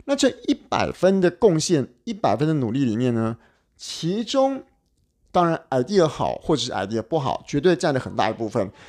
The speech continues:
所以很有可能是说 idea 可能占了这整个成功里面占了十分，或者是占了二十分。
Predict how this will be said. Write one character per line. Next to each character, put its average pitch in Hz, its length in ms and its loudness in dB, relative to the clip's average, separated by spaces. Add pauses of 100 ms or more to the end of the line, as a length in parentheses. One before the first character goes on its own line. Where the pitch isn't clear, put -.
(140)
所 285 200 4
以 262 120 4
很 196 180 2
有 254 140 4
可 180 160 -2
能 131 140 -2
是 180 140 -4
说 170 300 2 (280)
idea 175 400 2
可 135 120 -4
能 110 160 -4
占 165 180 0
了 139 80 0
这 151 120 0
整 117 200 -6
个 104 240 0 (200)
成 147 340 2
功 175 180 6
里 135 100 2
面 127 220 0
占 135 240 0
了 110 280 -2
十 - 340 -4
分， 226 360 0 (720)
或 302 260 4
者 135 100 2
是 143 220 2
占 143 280 2
了 110 300 0 (280)
二 170 120 6
十 131 160 0
分。 127 360 -2